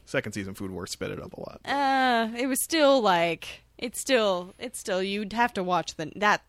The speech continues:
Speaker 2: that's part of the obsession, right, is finding out who won, so.
Speaker 1: So, as far as where we are now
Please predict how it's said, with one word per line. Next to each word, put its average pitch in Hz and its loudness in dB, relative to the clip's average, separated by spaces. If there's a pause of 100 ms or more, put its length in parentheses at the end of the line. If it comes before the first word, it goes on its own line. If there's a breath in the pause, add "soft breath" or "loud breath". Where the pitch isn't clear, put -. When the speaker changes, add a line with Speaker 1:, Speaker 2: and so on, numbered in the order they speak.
(140)
Speaker 2:
that's 226 0 (100)
part 247 0
of 208 -12
the 196 -2
obsession, 170 -2
right, 165 2
is 196 0
finding 202 6
out 175 2
who 165 -4
won, 196 -4
so. - -18 (800 soft breath)
Speaker 1:
So, 101 0 (560)
as 127 -6
far 160 6
as 131 2
where 127 2
we 117 0
are 104 -2 (100)
now 95 -6